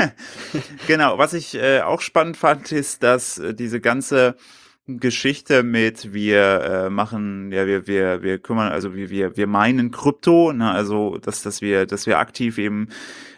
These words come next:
äh, Computer bauen, die, äh, dabei helfen, äh, Bitcoin-Transaktionen zu verifizieren und dadurch kriegt man ja eben, ne, das ist ja das Mining, bekommt man dann einen, äh, Anteil,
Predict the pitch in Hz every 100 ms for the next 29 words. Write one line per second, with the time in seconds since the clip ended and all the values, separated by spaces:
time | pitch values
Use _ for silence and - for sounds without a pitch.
0 | - 104 98 92 107 101 135 139 104 110
1 | 113 113 110 107 92 90 87 82 87 71
2 | 87 65 - 98 101 104 113 120 113 107
3 | 104 101 92 85 71 - 113 123 117 110
4 | 113 113 110 - 104 104 - 104 98 98
5 | 101 101 - - 120 110 98 95 95 -
6 | 107 - 98 92 92 95 95 98 98 98
7 | 107 95 95 107 117 117 117 113 - _
8 | - 104 98 95 90 92 95 95 73 73
9 | 139 151 147